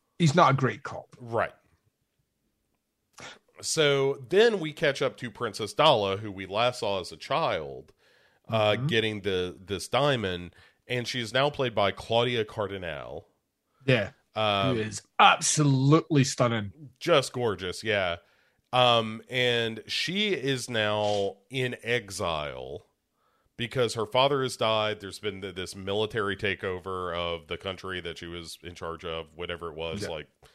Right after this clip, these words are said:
Speaker 2: <laughs> the moon of Pandora or whatever.
Speaker 1: <laughs>
Speaker 2: Yeah, it's, it doesn't matter. And so she's skiing around, and then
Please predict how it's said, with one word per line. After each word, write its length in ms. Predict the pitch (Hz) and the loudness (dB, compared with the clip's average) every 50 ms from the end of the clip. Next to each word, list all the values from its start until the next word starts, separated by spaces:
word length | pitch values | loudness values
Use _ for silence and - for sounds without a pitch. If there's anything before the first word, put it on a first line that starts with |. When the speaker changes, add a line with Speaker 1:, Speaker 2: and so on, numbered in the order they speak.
| _ - | _ -2
Speaker 2:
<laughs> 240 | 123 - - - - _ _ | -2 -2 -2 -8 -14 _ _
the 320 | - 117 98 95 78 85 95 98 _ _ _ _ _ _ _ _ 123 | -2 -2 -2 -2 -6 -10 -14 -18 _ _ _ _ _ _ _ _ -12
moon 320 | 120 110 104 101 104 104 | -8 -6 -6 -4 -4 -4
of 100 | 101 - | -6 -6
Pandora 680 | - 110 107 95 90 90 87 87 87 85 85 85 85 87 | -2 -2 -2 -2 -2 -6 -6 -6 -6 -4 -4 -6 -6 -6
or 80 | 90 87 | -6 -6
whatever. 380 | 82 85 85 85 82 80 80 - 80 - - - - _ _ _ _ _ _ _ - _ _ _ _ _ _ _ _ _ _ _ _ _ _ - | -6 -6 -6 -4 -6 -4 -4 -4 -6 -6 -12 -20 -20 _ _ _ _ _ _ _ -20 _ _ _ _ _ _ _ _ _ _ _ _ _ _ -6
Speaker 1:
<laughs> 120 | 151 139 - - 147 - - - 143 - - _ _ _ _ - _ - - - | -6 -4 -4 -6 -6 -4 -6 -8 -10 -10 -14 _ _ _ _ -20 _ -20 -16 -10
Speaker 2:
Yeah, 340 | 139 160 156 139 117 110 110 | -4 2 4 6 6 6 4
it's, 400 | 120 135 139 131 135 - - - - | 4 2 0 0 -2 -6 -14 -4 2
it 280 | 156 151 143 135 107 | 4 4 4 4 4
doesn't 180 | 117 107 101 90 | 0 -2 -2 -2
matter. 300 | 82 82 80 80 85 85 - - _ _ - - - - - - - _ _ _ _ | -8 -12 -12 -12 -12 -12 -14 -18 _ _ -6 -6 -6 -6 -8 -10 -12 _ _ _ _
And 540 | 151 160 156 143 143 147 143 139 - 131 131 - - 127 | 6 6 8 8 8 6 4 2 -4 -12 -18 -18 -16 -12
so 220 | - - 175 156 | -2 2 2 4
she's 300 | 139 - - 202 196 190 - | 4 2 0 0 -2 -2 -4
skiing 380 | - - - 165 156 151 147 | -6 -4 0 2 2 4 4
around, 760 | 143 123 110 107 101 92 90 85 82 80 76 73 80 90 - - _ _ _ _ _ _ _ _ _ _ _ _ _ _ _ _ _ _ | 4 2 2 2 2 0 0 -2 -4 -6 -8 -10 -12 -16 -18 -20 _ _ _ _ _ _ _ _ _ _ _ _ _ _ _ _ _ _
and 460 | 139 139 139 131 131 131 127 127 123 127 - _ _ | 0 2 2 4 4 2 2 0 -2 -6 -8 _ _
then 440 | 131 - 151 151 147 143 143 139 | -2 2 4 4 4 4 2 -2